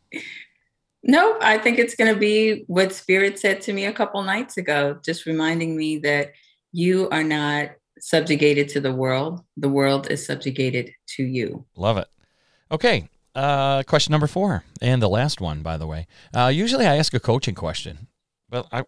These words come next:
Speaker 2: let's flip it around this time. Uh, since
Speaker 1: Okay.
Speaker 2: you and I, since you and I bo-, both work with people as a coach,
Speaker 1: Mm-hmm.
Speaker 2: what would you say are the top three things that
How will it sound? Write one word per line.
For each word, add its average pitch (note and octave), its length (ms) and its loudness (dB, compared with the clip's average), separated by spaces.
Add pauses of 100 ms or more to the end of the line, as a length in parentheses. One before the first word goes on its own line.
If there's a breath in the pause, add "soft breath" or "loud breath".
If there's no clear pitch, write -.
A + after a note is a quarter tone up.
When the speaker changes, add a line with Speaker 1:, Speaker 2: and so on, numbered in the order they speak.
Speaker 2:
let's - 180 -4
flip - 220 0
it - 80 0
around A#2 280 2
this F#2+ 160 0
time. D#2 300 -6 (540)
Uh, G2+ 240 -4
since E4 240 4
Speaker 1:
Okay. G4+ 60 2
Speaker 2:
you D3+ 60 2
and C#3 80 2
I, A2 140 2 (240)
since A#2+ 220 -2
you C#3 60 -2
and B2+ 100 0
I B2 80 2
bo-, G#2 180 -2
both A2+ 240 -4
work G#2 220 -4
with G2 120 -4
people F#2 280 -2
as G2 180 -2
a - 60 -4
coach, D#2+ 400 -10 (880)
Speaker 1:
Mm-hmm. E3+ 280 0 (100)
Speaker 2:
what F3 180 0
would B3 160 -2
you A3+ 60 -2
say F3 220 2
are D3 100 4
the A2 80 0
top D3 480 0
three C#3+ 220 -8
things B2 500 -2
that G#2 220 -2